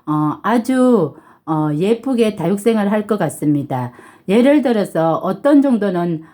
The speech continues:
어, 일 대 일 정도로 주고, 흐르는 일 대 일 정도 크기의 화분에서 흐를 정도로, 위에서 상면으로 물을 줄 땐 흐를 정도로 주고,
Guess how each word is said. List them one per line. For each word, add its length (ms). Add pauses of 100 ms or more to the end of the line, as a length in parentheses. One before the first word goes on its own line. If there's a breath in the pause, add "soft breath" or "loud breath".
(160 loud breath)
어, 200
일 260
대 160
일 100
정도로 400
주고, 400
흐르는 440 (300 loud breath)
일 200
대 160
일 100
정도 340
크기의 720 (240)
화분에서 840 (240 loud breath)
흐를 380
정도로, 480
위에서 440
상면으로 600
물을 340
줄 200
땐 200 (240 loud breath)
흐를 340
정도로 460
주고, 520